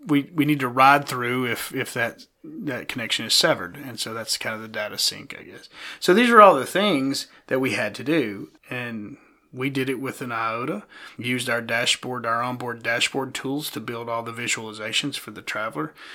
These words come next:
So every time at each station, uh, they would, they had R F I Ds on the pallets that was going to the existing P L C system.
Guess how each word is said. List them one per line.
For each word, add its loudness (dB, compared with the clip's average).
So -4
every -4
time -4
at -10
each -2
station, -2
uh, -4
they -4
would, -12
they -6
had -6
R -2
F -6
I 0
Ds -4
on -8
the -10
pallets -6
that -6
was -8
going -8
to -10
the -10
existing -4
P -12
L -8
C -2
system. 0